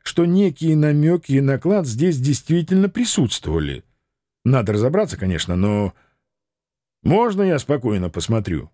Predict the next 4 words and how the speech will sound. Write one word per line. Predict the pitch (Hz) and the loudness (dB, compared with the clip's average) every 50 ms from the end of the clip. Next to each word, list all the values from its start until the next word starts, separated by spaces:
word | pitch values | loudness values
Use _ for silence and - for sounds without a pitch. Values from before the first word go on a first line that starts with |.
| _ _ _ _ _ _ _ _ _ | _ _ _ _ _ _ _ _ _
"Валяй!" — | - - 143 147 143 127 104 92 - _ _ _ _ _ _ - | -2 0 0 0 0 -2 -4 -8 -14 _ _ _ _ _ _ -8
охотно | - 151 - - 165 175 - - 175 156 | -8 -4 0 0 0 0 0 -2 -2 -2
согласился | - 120 104 107 104 95 - 135 135 131 - 113 110 | -2 -2 0 0 0 0 0 0 0 0 0 -2 0
генерал. | 107 101 95 92 87 87 80 69 - | 0 0 0 0 0 -2 -4 -6 -8